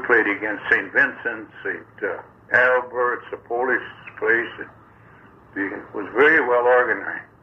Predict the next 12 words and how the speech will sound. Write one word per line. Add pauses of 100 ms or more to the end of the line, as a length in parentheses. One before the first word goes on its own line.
(1120)
And
you
got
acquainted
with
those, (680)
uh, (220)
young
fellows (140)
like
I
was.